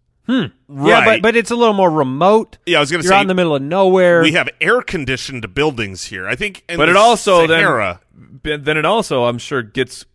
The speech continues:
Speaker 3: colder at night because you don't have all the cement and everything holding the temperatures.
Speaker 2: Doesn't get quite as cold as
Speaker 3: Lil C?
Speaker 2: No.
Speaker 3: Lil C is cold as ice.
Speaker 2: I was gonna say as Antarctica.
Speaker 1: Antarctica.
Speaker 3: Oh, fair.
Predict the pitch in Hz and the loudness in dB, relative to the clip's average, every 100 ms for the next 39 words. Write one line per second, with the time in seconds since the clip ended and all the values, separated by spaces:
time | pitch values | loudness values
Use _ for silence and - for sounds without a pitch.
0 | _ - 190 160 139 123 113 135 151 101 | _ -4 -2 0 0 -2 -4 -4 -2 -4
1 | - - _ _ - 117 120 139 143 135 | -12 -20 _ _ -14 -10 -8 -6 -4 -2
2 | 131 120 110 - 120 131 143 123 110 107 | -2 -4 -8 -10 -8 -4 -4 -6 -10 -10
3 | 107 113 110 104 95 123 113 92 85 156 | -10 -10 -10 -12 -10 -12 -12 -12 -4 -4
4 | 139 123 120 - 135 120 98 - - - | -4 -6 -6 -6 -4 -4 -4 -12 -12 -6
5 | 135 110 95 90 85 - _ _ _ _ | -4 -4 -6 -10 -12 -20 _ _ _ _
6 | _ _ _ - 160 147 180 202 320 - | _ _ _ -10 -6 -4 -2 -2 -2 -8
7 | - 165 214 - 170 202 202 170 131 196 | -6 -2 -2 -2 0 0 0 -4 0 2
8 | 180 151 139 196 202 - 160 170 151 143 | 2 2 2 2 2 0 0 2 0 -4
9 | 135 160 147 - 208 214 185 233 247 269 | -2 -2 -2 0 0 2 2 2 4 4
10 | - 180 - - 190 190 170 - | 2 0 0 2 4 4 2 0